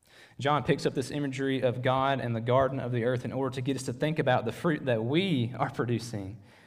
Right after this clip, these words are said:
with our lives. The fruit of your life is important because you will be judged, as Revelation twenty-two says, based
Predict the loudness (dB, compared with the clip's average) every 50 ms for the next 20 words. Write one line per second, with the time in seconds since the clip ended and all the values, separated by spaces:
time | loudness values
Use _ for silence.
0 | -20 _ _ -10 -6 -2 0 0 0 0 0 0 -2 -4 -6 -8 -10 -12 -14 -16
1 | -18 -20 -20 _ _ _ _ _ _ _ _ _ _ _ -20 -20 _ _ -8 -8
2 | -6 -2 -2 0 0 0 0 2 2 2 2 2 0 -4 -4 -4 -6 -2 -2 -2
3 | 0 0 -2 -4 -2 -2 -2 -2 -2 -2 -2 -2 -2 0 0 0 0 0 -2 -6
4 | -12 -14 -14 -12 -10 -4 0 2 4 4 4 2 0 0 -2 -6 -8 -8 -6 -6
5 | -8 -6 -2 0 0 0 0 0 0 0 0 0 -4 -8 -10 -8 -6 -6 -6 -6
6 | -6 -6 -6 -6 -4 -4 -6 -6 -6 -8 -4 0 2 2 2 2 0 -4 -10 -12
7 | -14 -18